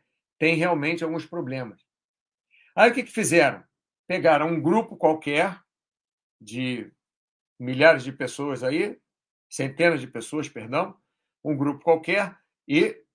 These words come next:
mandaram vitamina D pra dentro delas. E o outro grupo não mandaram vitamina D, suplementação, né, pessoal? Suplementação de vitamina D, não alimentos com vitamina D. E pronto, deixaram.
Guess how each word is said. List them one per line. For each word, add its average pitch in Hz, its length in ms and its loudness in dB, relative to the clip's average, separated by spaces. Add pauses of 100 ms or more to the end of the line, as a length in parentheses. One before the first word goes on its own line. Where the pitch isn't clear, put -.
(120)
mandaram 151 500 4
vitamina 180 440 -2
D 170 160 -2
pra 190 140 0
dentro 175 200 -2
delas. 127 420 -4 (340)
E 180 120 -2
o 214 80 0
outro 208 220 2
grupo 226 520 -4
não 151 320 2
mandaram 175 400 2
vitamina 170 420 -2
D, 151 140 -4
suplementação, 160 1040 -2
né, 160 120 -2
pessoal? 135 380 -6
Suplementação 160 920 -6
de 156 60 -8
vitamina 160 480 -6
D, 123 200 -8
não 139 280 -4
alimentos 143 420 -4
com 143 100 -14
vitamina 139 440 -10
D. 135 180 -18 (360)
E 170 100 -2
pronto, 196 440 2
deixaram. 160 480 2